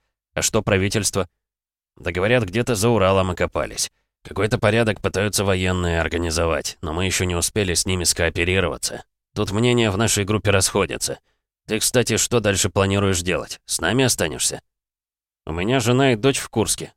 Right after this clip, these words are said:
так что я попробую прорваться к ним". "А как же красотка, которую привезли вместе с тобой?" — с интересом спросил Константин. "Кто о чем, а Костя о бабах?" <laughs> —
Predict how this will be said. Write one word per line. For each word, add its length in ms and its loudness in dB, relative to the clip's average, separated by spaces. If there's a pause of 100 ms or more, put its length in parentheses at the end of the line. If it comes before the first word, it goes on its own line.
(140)
так 140 -4
что 160 -2
я 60 0
попробую 440 2
прорваться 500 2
к 60 -8
ним". 200 0 (640)
"А 100 -10
как 180 -4
же 120 0
красотка, 580 2
которую 360 2
привезли 440 0
вместе 360 0
с 80 0
тобой?" — 400 0 (200)
с 100 -6
интересом 500 0
спросил 400 -2
Константин. 680 -4 (600)
"Кто 280 -4
о 120 2
чем, 460 0
а 60 -2
Костя 480 -2
о 40 2
бабах?" 840 -2
<laughs> — 300 -4